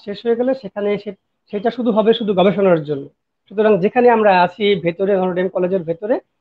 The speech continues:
যে অংশটা নিয়ে আছি, এটাই আমাদের স্থায়ী campus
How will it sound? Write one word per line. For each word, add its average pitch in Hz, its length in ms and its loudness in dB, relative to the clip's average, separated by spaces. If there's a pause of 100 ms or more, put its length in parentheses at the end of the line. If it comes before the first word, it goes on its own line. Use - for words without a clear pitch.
(140)
যে 175 120 0
অংশটা 190 360 2
নিয়ে 196 220 4
আছি, 190 280 -2
এটাই 202 180 2
আমাদের 180 320 2 (320)
স্থায়ী 175 240 -2
campus 147 380 -6